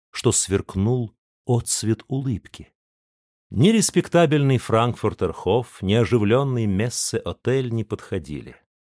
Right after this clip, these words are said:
Без колебаний, словно по заранее обдуманному плану, я написал в моей пригласительной записочке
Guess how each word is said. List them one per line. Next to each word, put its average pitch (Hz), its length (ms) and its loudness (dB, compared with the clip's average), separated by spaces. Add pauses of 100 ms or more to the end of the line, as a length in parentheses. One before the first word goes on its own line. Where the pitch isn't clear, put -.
(460)
Без 95 240 2
колебаний, 117 560 2
словно 120 400 2
по 127 140 0
заранее 117 540 2
обдуманному 104 560 -2
плану, 139 500 0 (300)
я 147 300 2
написал 143 520 -2
в 104 100 -4
моей 104 300 0
пригласительной 107 760 -4
записочке 131 720 -4